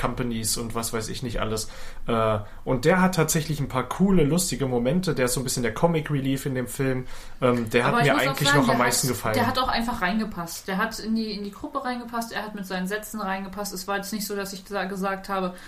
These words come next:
Speaker 2: "Okay, nee, das hätten sie da jetzt echt nicht reindrücken müssen."
Speaker 1: Ja.
Speaker 2: Es, es war passig.
Speaker 1: Ja.
Speaker 2: Aber prinzipiell muss man einfach sagen, dass die Menschen in diesem Film die schwächsten Glieder sind.
Speaker 1: Ja.
Speaker 2: Ich
Speaker 1: Und
Speaker 2: meine
Speaker 1: auch, auch die Szenarien, die mit ihnen verbunden sind,
Speaker 2: Ja.
Speaker 1: ja.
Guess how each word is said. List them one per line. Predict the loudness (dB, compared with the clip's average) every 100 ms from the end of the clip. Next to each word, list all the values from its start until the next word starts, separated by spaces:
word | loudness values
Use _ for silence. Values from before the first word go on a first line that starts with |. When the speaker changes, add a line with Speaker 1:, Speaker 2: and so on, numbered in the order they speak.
| -10
Speaker 2:
"Okay, | -4 0 2
nee, | 2
das | 0 -2
hätten | -4 -4
sie | -2
da |
jetzt | -2 -4
echt | -10 -6
nicht | -4 -4
reindrücken | -2 -2 -2 -2 2
müssen." | 2 2 -4 -2
Speaker 1:
Ja. | 0 2
Speaker 2:
Es, | 0
es | 0
war | 4 4 2 -4
passig. | -4 -2 -2 -6 -8 -8
Speaker 1:
Ja. | -4 -2 -2 0
Speaker 2:
Aber | 0
prinzipiell | 2 0 0 -2 -4
muss | -2 -2
man | -2
einfach | -2 -4 -4
sagen, | -4 -2 0
dass | -2
die | -4
Menschen | -6 -4 -4 -2 -2 0
in |
diesem | -2 -2 -2
Film | 0 -2 -2
die | -4
schwächsten | -4 -4 -4 -4
Glieder | 0 2 2 0
sind. | 0 -2 0
Speaker 1:
Ja. | -2 -2 -4 -10
Speaker 2:
Ich | -2
Speaker 1:
Und | 0
Speaker 2:
meine | 2 2
Speaker 1:
auch, | 0 -4
auch | -4 -4
die | -2
Szenarien, | -2 0 0 2 2 0 0
die | -2
mit | -2
ihnen | -2 -4
verbunden | -4 -2 -2 -2 -2
sind, | 0 2
Speaker 2:
Ja. | 4
Speaker 1:
ja. | 2 2